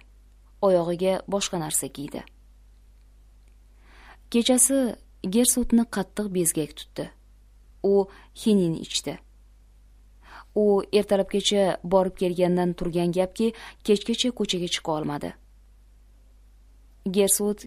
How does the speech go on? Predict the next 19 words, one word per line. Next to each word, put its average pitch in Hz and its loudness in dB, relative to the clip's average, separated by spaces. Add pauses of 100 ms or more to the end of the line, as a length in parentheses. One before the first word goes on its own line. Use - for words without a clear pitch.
kasal 190 0
paytida 180 -2 (280)
hech 254 0
narsaga 214 0
yaramay 170 -2
qoldi. 143 -8 (1200)
Buning 277 6
ustiga 240 2
ko'rinishi 202 2
ham 226 2
bir 185 0
holatda 151 -6
edi. 139 -6 (1160)
U 220 2 (600)
rangi 214 6
qanaqaligini 196 2
bilib 190 2
ham 185 0
bo'lmaydigan 175 0